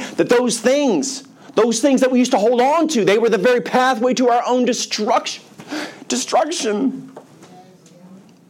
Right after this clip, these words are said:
And instead of being filled with fear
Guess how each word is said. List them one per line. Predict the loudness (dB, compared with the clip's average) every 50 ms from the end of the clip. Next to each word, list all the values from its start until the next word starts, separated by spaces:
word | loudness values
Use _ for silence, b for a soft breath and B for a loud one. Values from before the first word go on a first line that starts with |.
| -20 -20 _ _ _ _ _ _ _ _ _ _ _ -4
And | -2
instead | -2 -2 0 2 2 2 2
of | 2 0
being | 0 0 0
filled | 0 0 2 0 2 2 2
with | 0 0 B B B B B
fear | -16 -6 0 2 2 4 4 2 2 2 0 -2 -6